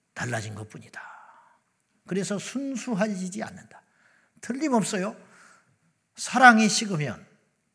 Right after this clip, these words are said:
계산이 늘어난다는 거예요. 사랑이 식으면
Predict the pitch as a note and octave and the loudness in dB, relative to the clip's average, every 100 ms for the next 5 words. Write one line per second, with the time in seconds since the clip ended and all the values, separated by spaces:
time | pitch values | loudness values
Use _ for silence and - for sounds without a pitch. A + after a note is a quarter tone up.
0 | _ _ _ _ - - D#3+ E3+ D#3+ D#3 | _ _ _ _ -10 0 2 4 2 0
1 | D#3+ A#2+ G2+ - - - - - _ _ | -4 -6 -8 -12 -18 -20 -20 -20 _ _
2 | _ _ _ _ _ _ _ _ _ _ | _ _ _ _ _ _ _ _ _ _
3 | _ _ _ _ _ - - - _ _ | _ _ _ _ _ -20 -20 -20 _ _
4 | _ _ - - A#3 A3 G#3 G3+ A3+ G3 | _ _ -4 6 10 10 10 6 0 -2
5 | D#3 F3 - | -4 -4 -10